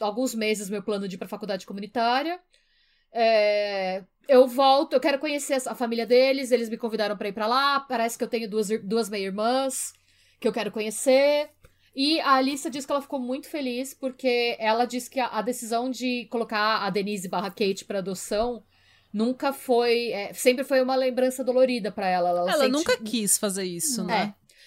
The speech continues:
Speaker 1: Ela sente que ela abriu mão de algo, então ela ficou, assim, muito feliz, não só da Kate ter entrado em contato, como da Kate querer conhecê-los. Beleza. É, quando a Kate chegou, né, como eu comentei, o Steven e a Alice, eles já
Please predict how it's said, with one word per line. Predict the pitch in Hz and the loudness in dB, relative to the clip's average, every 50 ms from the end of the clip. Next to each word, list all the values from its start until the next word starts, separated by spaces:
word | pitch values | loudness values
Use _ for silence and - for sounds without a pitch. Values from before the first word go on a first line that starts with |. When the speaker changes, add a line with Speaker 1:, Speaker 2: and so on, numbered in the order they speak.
| - - | -10 -2
Speaker 1:
Ela | 214 226 233 | 0 0 2
sente | 226 269 269 262 - | 4 2 2 2 2
que | 311 | 2
ela | 269 269 | 2 2
abriu | 254 202 254 294 302 | 2 2 -2 -2 0
mão | 277 277 269 277 240 | 0 0 0 0 0
de | 240 269 | 2 4
algo, | 247 226 220 233 262 254 | 4 6 6 4 4 2
então | 277 277 294 | 0 0 0
ela | 294 285 | 0 0
ficou, | 294 - - 285 | 0 2 2 2
assim, | 311 311 - 330 294 | 4 4 2 -2 -2
muito | 277 269 277 311 349 339 - | -2 -4 -4 -4 -4 -6 -4
feliz, | - 381 320 269 285 285 311 - - - | -4 -4 -2 -2 -2 -4 -4 -6 -8 -6
não | 254 262 277 320 339 | -4 -4 -4 -2 -4
só | - - - 294 269 254 | -6 -4 -2 -2 -2 -2
da | 214 208 233 220 214 208 202 196 190 185 180 175 - _ _ _ - - - _ _ - | -2 0 0 0 0 -2 -2 -2 -2 -4 -6 -6 -10 _ _ _ -20 -20 -20 _ _ 2
Kate | - 262 247 247 247 247 - 262 240 | 4 4 4 4 2 -2 -4 -6 -4
ter | - - 247 | 0 2 2
entrado | 294 311 - 311 262 240 | 2 2 -2 -2 -2 -2
em | 233 | -4
contato, | 226 226 226 220 - 233 233 240 277 269 - 262 | -6 -8 -8 -4 0 0 2 0 0 -2 -6 -6
como | - 277 254 262 233 | -4 -4 -4 -2 -4
da | 269 262 | -4 -6
Kate | 262 - 269 262 262 - - | -2 -2 -2 -2 -2 -4 -6
querer | - 311 302 294 | -6 -6 -6 -4
conhecê-los. | 294 330 359 359 - 403 359 240 185 180 185 - - - _ _ _ _ _ _ | -4 -4 -4 -4 -4 -4 -2 -2 -2 -4 -8 -14 -18 -20 _ _ _ _ _ _
Beleza. | 175 175 226 214 196 185 180 190 185 226 294 285 _ _ _ _ | -2 0 2 2 2 2 0 0 -2 -4 -6 -8 _ _ _ _
É, | - 214 208 202 202 196 196 196 196 196 196 196 196 196 - - _ _ | -4 -2 -2 0 -2 -2 -2 -2 -2 -2 -2 -4 -4 -6 -8 -10 _ _
quando | - 262 254 262 285 269 294 294 | 4 6 6 6 4 2 0 0
a | 262 | 0
Kate | 254 - 269 254 247 - - | 2 2 2 2 2 0 -4
chegou, | - 294 262 214 247 247 254 285 320 | -4 -4 0 2 4 4 4 4 2
né, | 330 302 269 277 285 | 0 -2 -2 -4 -4
como | - 262 240 | -4 -6 -6
eu | 233 | -6
comentei, | - 226 233 226 220 - 233 233 262 285 - - | -6 -6 -8 -8 -4 -2 0 0 0 0 -2 -4
o | 247 254 | -4 -4
Steven | 247 - - - 269 262 285 269 | -4 -4 -4 -6 -4 -4 -2 0
e | 269 | 0
a | 254 | 0
Alice, | 247 240 240 247 254 269 - 285 | 0 0 -2 -4 -6 -6 -6 -4
eles | 247 254 233 | -4 -2 -2
já | 254 254 262 240 | 0 -2 -2 -4